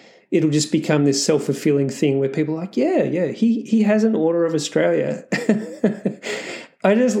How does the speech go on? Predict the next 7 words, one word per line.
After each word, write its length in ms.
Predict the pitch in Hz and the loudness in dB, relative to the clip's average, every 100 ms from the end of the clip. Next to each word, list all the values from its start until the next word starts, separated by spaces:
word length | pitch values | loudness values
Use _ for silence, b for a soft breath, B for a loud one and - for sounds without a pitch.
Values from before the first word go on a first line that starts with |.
| - | 0
I, 80 | 175 | 2
I 420 | 190 190 - 175 | 2 2 0 2
love 320 | 180 185 196 202 | 4 4 4 2
that 220 | 156 - | 2 2
because 420 | 147 143 160 147 | 0 2 2 2
I 140 | 190 | 0
have 520 | 156 175 165 151 - | 2 2 2 -2 -8